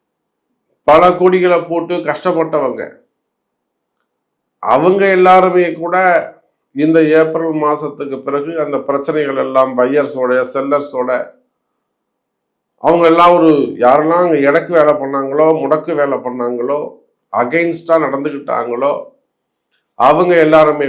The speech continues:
கூட அனுகூலங்கள் ஏற்பட்டு ஒரு சாஃப்ட் நேச்சர் ஏற்பட்டு ஒரு அக்ரிமெண்ட்டோட அவங்கவங்க பிரிஞ்சு வெளியில வந்துட்டாங்க. அப்ப தொழில் நிமித்தமா இருந்த சங்கடங்கள் கூட விருச்சக ராசிக்காரங்களுக்கு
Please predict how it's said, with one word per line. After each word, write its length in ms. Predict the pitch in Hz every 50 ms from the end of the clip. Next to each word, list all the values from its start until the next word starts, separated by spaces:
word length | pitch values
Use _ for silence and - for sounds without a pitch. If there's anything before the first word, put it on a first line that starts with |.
| 131 143
கூட 120 | 151 165 180 175 160 135 - - - - - - - - - - 123
அனுகூலங்கள் 600 | 143 175 165 165 180 170 165 160 156 147 147 139 123 131 127
ஏற்பட்டு 360 | 123 - - 113 - - 160 175 170
ஒரு 80 | 151 139 - 147
சாஃப்ட் 300 | 143 151 147 - - 147
நேச்சர் 320 | 147 147 143 131 127 120 123 123
ஏற்பட்டு 400 | 123 - - 113 107 - 147 151 - - - - _ _ _ _ _ _ _ _ _ _ _ _ _ _ _ _ _ -
ஒரு 140 | 131 135 131 135
அக்ரிமெண்ட்டோட 680 | 131 131 160 165 170 165 156 151 143 - 143 143 151 165 170 160 139 110 98 104
அவங்கவங்க 360 | 131 143 143 147 147 160 165 156 -
பிரிஞ்சு 260 | 151 147 143 143 151 143
வெளியில 300 | 135 135 147 151 143 135 120
வந்துட்டாங்க. 440 | 117 - - - - - - - - _ _ _ _ _ _ _ _ _ _ _ _ _ _ _ _ _ _ _ _ _ _ _ _ _ _ _ _ _ _ _ _ _ _ - 147
அப்ப 160 | 160 156 165 151 - - -
தொழில் 380 | 151 160 165 165 202 202 202 190 190
நிமித்தமா 600 | 185 185 185 185 175 - - 175 170 170 180 175 180 180 175 165
இருந்த 260 | 165 160 156 156 156 147 156 -
சங்கடங்கள் 640 | 139 143 165 175 175 190 190 185 180 175 170 160 151 139 143
கூட 140 | 160 160 170 170 170 151
விருச்சக 420 | 147 151 143 147 165 180 170 170 165 160
ராசிக்காரங்களுக்கு 880 | 156 151 156 156 156 151 135 131 135 135 135 131 127 127 123 123 -